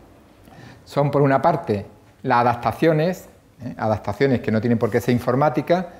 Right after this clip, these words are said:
puede ser adaptación del tiempo, adaptación del mobiliario, adaptación del grupo, adaptación del ritmo, es decir, una serie de elementos que hace que esta persona pueda conseguir alcanzar estas competencias. Entonces aquí encima hemos puesto las rampas digitales,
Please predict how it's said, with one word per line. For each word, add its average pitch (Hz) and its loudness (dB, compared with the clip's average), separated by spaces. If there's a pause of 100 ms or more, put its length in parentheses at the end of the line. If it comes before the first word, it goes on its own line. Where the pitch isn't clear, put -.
(200)
puede 113 0
ser 113 0
adaptación 110 0
del 107 0
tiempo, 147 0 (160)
adaptación 113 -2
del 107 2
mobiliario, 135 2 (240)
adaptación 110 0
del 104 0
grupo, 143 2 (120)
adaptación 107 -4
del 104 0
ritmo, 147 0 (100)
es 117 -12
decir, 107 -4
una 123 2
serie 135 2
de 139 6
elementos 151 0 (440)
que 131 -2
hace 151 0 (240)
que 135 0
esta 131 -2
persona 139 0
pueda 131 4
conseguir 120 2
alcanzar 120 0
estas 110 -4
competencias. 117 -2 (580)
Entonces 131 -2
aquí 139 -2
encima 160 0 (580)
hemos 139 0
puesto 143 0
las 135 2
rampas 127 2
digitales, 127 0